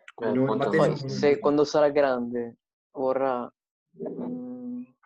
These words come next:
Speaker 3: avvicinarsi a una di queste dottrine religiose, che lo faccio liberamente. Però
Speaker 2: Più che
Speaker 1: Ho
Speaker 2: altro
Speaker 1: una
Speaker 2: questo è un concetto che nella stessa religione cristiana non ha tanto senso, perché se parliamo di Gesù,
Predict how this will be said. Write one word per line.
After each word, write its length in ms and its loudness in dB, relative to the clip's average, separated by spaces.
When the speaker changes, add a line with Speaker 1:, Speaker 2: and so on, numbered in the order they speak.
Speaker 3:
avvicinarsi 680 -6
a 40 -2
una 100 -2
di 60 -6
queste 240 -4
dottrine 320 0
religiose, 500 -6
che 140 -12
lo 40 -6
faccio 260 -8
liberamente. 540 -6
Però 200 -10
Speaker 2:
Più 120 0
che 100 2
Speaker 1:
Ho 40 6
Speaker 2:
altro 140 4
Speaker 1:
una 80 2
Speaker 2:
questo 260 -2
è 40 0
un 60 -2
concetto 600 -2
che 400 0
nella 320 0
stessa 600 -4
religione 500 0
cristiana 560 -2
non 200 -4
ha 80 -2
tanto 280 -4
senso, 540 -6
perché 220 -6
se 160 -2
parliamo 380 0
di 100 -6
Gesù, 440 -2